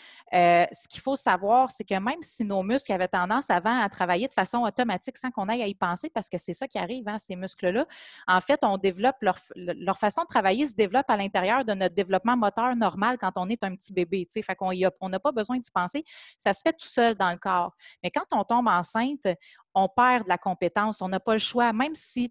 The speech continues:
t'as beau être la fille la plus en forme du monde, tu vas perdre de la compétence parce que tes muscles vont être en situation de déséquilibre. Ils vont être étirés de façon exagérée. Euh, ils vont être vraiment dans une situation où ils doivent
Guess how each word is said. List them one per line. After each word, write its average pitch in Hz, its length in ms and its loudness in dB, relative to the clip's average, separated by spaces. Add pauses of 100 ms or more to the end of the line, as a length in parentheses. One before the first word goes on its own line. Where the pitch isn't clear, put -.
t'as 196 120 2
beau 233 220 0
être 214 160 -2
la 180 120 0
fille 247 160 -6
la 202 100 -4
plus 175 300 -4
en 220 120 2
forme 247 260 -2
du 196 100 -10
monde, 220 260 0 (360)
tu - 120 -10
vas 240 160 2
perdre 262 320 2
de 185 60 2
la 180 40 -2
compétence 185 640 -4
parce 185 200 -6
que 220 60 -4
tes 226 200 -2
muscles 254 280 -2
vont 202 180 2
être 247 180 0
en 202 100 -2
situation 214 600 -2
de 254 80 -2
déséquilibre. 214 800 -4 (260)
Ils 175 100 -10
vont 196 120 2
être 196 240 -2
étirés 254 800 -2
de 202 100 -2
façon 208 360 -4
exagérée. 202 800 0 (340)
Euh, 180 340 4
ils 185 120 -10
vont 196 180 2
être 220 180 2
vraiment 220 360 -2
dans 269 160 -2
une 202 160 -6
situation 214 640 0
où 208 180 -2
ils 190 100 -8
doivent 240 500 0